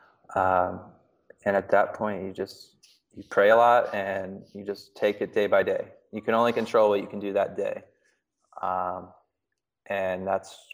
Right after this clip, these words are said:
kind of the mentality I've taken because it's so uncertain when you start a, you know, particularly a technology business. Uh, as you grow these things, it's, uh, it's, you gotta be day by day.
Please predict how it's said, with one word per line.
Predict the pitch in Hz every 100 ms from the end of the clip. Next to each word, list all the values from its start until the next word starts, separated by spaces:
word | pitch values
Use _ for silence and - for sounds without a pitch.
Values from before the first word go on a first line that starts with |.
| -
kind | 95 101
of |
the | 98
mentality | 95 95 95 98 98 98
I've | 95
taken | - 98 107 101
because | - 101 95
it's | 95 - -
so | 101 101 98
uncertain | 98 - - 98 104 104 -
when | 113 101
you | 95
start | - 101 98
a, | 98 - _ _ _ _
you | -
know, | - _
particularly | - 113 104 104 98
a | 98
technology | - - 101 101 104 107
business. | 107 107 110 110 - _ - - - _ -
Uh, | 98 95 92 95 95 - _ _ _ _ _ _ _ _ -
as | 101 95 95
you |
grow | 92 98 92
these | 92 95
things, | - 98 -
it's, | - - -
uh, | - 101 - _ _
it's, | 98 - -
you | 98
gotta | 95
be | 98
day | 95 98
by | 101
day. | - -